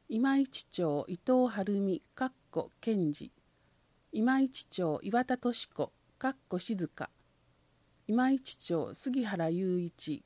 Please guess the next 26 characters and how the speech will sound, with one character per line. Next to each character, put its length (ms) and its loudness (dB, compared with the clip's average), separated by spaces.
か 140 -4
っ 40 -6
こ 180 -2
君 380 0
江。 140 -6
今 300 2
市 260 0
町 480 -2
梅 220 0
田 120 2
光 380 2
一、 340 -6
か 120 -2
っ 60 -6
こ 200 -4
和 160 -2
子。 380 -10
今 300 2
市 260 -4
町 420 -4
武 260 0
田 120 2
直 280 2
久、 380 -6
か 100 -2
っ 80 -4